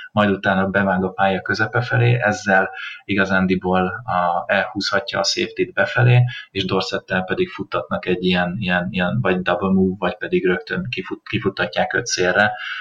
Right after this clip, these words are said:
e, és akkor ott van pont az, hogy egy, egy fél,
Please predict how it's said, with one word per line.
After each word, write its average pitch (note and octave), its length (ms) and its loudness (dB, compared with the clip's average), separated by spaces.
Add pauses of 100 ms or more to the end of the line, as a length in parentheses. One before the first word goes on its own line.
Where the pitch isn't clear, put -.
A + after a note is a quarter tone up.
(120)
e, F2+ 280 0
és F2 140 2
akkor F#2+ 200 0
ott F#2+ 120 0
van F2+ 160 -2
pont F2+ 220 -2
az, F2 140 -2
hogy - 140 -2
egy, F3 340 -2
egy - 360 -4 (180)
fél, F#2+ 500 0